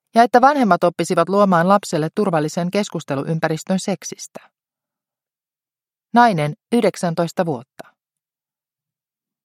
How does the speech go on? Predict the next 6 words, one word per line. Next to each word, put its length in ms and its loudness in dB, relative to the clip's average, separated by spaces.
Haluan, 440 4
että 220 2
lukijallani 600 0
on 120 0
sellainen 480 0
olo, 280 -2